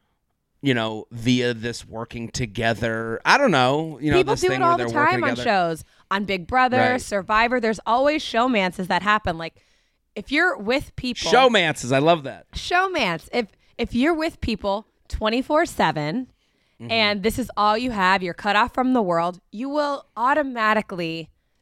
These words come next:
Speaker 2: develop a relationship. It will happen every time.
Speaker 1: Especially when everyone's hot. Like,
Speaker 2: Yeah.
Speaker 1: everyone, <laughs> you know, like, like, that does, that kinda helps the, you know, grease the wheels,
Speaker 2: You're
Speaker 1: so
Speaker 2: being
Speaker 1: to
Speaker 2: set
Speaker 1: speak.
Speaker 2: up
Speaker 1: So
Speaker 2: for success in this situation. So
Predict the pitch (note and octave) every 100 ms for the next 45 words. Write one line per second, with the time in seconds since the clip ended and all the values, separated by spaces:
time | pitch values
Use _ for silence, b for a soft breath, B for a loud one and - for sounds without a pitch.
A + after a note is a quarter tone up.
0 | - A3+ E3 F#3 F#3+ F3+ - F3+ E3+ E3
1 | - D3+ D3+ - A#3 A3 A#3 G#3+ F3+ -
2 | - - - C4+ C4+ C#4 - D#3 D#3+ -
3 | F3 F#3+ - F#3+ F#3 D#3+ E3 D#3 C3+ D3
4 | C#3+ D3+ C#3 C#3 - - C#3 B2 E2 -
5 | - - C3+ - C#4+ C#3+ - D#3+ D3 C#3+
6 | C#3+ - F3 E3 D3+ E3+ C#3+ C3+ F#3 D3
7 | D#3+ C#3+ E3 D3 E3+ D3+ B D3 D#3+ F3
8 | F3+ F#3+ D3+ E3+ D#3 - C#3+ D#3 C#3+ C#3
9 | B2+ C#3 C#3 B2+ C3 C3 B2+ A2 A2 D3
10 | E3 - D3 A#2+ C3+ D3 D3+ D3+ B3+ C4
11 | D#4 D4 - D4 D4+ - B3+ C4 C4 A#3+
12 | - A3 C#3+ D3 - G3+ G3 G3 - F3+
13 | - F#3 E3 - D#3+ - G3+ G3